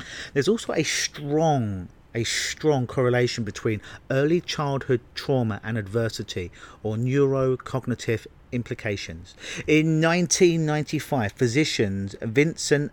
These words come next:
Felitti and Robert Ander launched a large-scale epistemological study that probed the children and child and adolescent histories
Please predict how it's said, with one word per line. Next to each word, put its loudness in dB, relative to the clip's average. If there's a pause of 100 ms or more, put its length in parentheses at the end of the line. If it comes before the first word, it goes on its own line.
(200)
Felitti 2 (360)
and 0
Robert 2 (160)
Ander 2 (260)
launched 6
a 2
large-scale 0 (500)
epistemological 0
study -2
that -2
probed 2 (640)
the 2
children 4 (100)
and -2
child 0
and -2
adolescent 2
histories 0